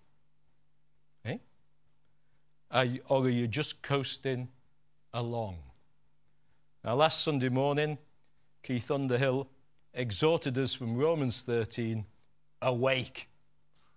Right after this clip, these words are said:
It's the time to wake from sleep right now. Whoever you are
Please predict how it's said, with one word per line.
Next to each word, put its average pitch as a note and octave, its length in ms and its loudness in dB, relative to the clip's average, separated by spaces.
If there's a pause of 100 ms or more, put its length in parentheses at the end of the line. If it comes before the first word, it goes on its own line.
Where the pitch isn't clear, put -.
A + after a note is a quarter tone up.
(960)
It's - 200 -6
the C#3 160 -4 (260)
time F#3 500 2
to - 280 2
wake D3 440 4
from D3 280 0
sleep C#3+ 560 0
right D3+ 540 0
now. A#2+ 600 2 (920)
Whoever E3 400 2
you F3+ 240 2
are F#2 320 0